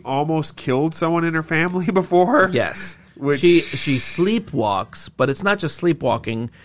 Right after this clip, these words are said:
Speaker 2: She sleep doused her kids in lighter fluid
Speaker 1: Yes.
Speaker 2: and woke herself up when she was lighting a match.
Speaker 1: Yes.
Speaker 2: That, so that's a little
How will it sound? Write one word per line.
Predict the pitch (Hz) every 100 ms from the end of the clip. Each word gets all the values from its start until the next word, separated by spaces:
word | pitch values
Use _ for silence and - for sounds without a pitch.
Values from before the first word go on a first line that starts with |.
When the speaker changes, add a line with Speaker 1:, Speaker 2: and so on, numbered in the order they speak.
| _
Speaker 2:
She | - - 180
sleep | - - 175 196 220 220 - _ _ - 123
doused | 139 135 160 185 165 -
her | 156 131
kids | - 156 156 131
in | - 127 113
lighter | 117 131
fluid | 123 - 110 107 117
Speaker 1:
Yes. | 113 113 117 113
Speaker 2:
and | 131
woke | 123 147 147
herself | 147 - 131 120
up | 123 127
when | 120
she | 120
was | 117 113
lighting | 110 113 110 113
a | 78
match. | 67 82 - - - 117
Speaker 1:
Yes. | 117 95 - - - -
Speaker 2:
That, | 117 117 117
so | 135
that's | 131 139
a | 151
little | 143 143 135 123